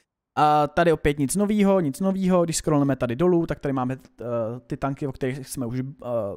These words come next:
se bavili, takže to taky můžeme skipnout. A já si myslím, že jsme v-, se v podstatě dostali, eh, na konec. Ještě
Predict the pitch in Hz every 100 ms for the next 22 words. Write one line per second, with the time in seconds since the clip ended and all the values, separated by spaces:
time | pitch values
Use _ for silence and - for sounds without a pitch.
0 | - - - 147 127 156 226 214 214 _
1 | _ _ _ 151 143 139 113 - - -
2 | 214 185 185 180 - - 139 147 143 -
3 | _ _ _ _ _ _ - 123 120 123
4 | 120 117 - _ _ _ - 123 - 160
5 | 139 - 131 131 127 135 131 _ - -
6 | 143 - _ 202 214 - - 196 - 131
7 | 131 160 - 143 147 - - 135 123 113
8 | 123 _ _ _ - 120 131 131 156 120
9 | 190 - 269 240